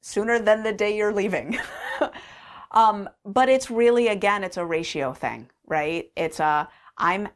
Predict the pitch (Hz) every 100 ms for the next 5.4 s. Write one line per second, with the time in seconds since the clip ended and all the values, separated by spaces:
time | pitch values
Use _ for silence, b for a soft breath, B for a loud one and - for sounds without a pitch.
0 | - 175 190 175 185 180 - 202 190 175
1 | 170 175 160 165 185 143 147 - - -
2 | _ _ b b b b b b b _
3 | - - - - - 185 196 180 - -
4 | - 233 220 202 180 165 160 - - 185
5 | 175 120 123 135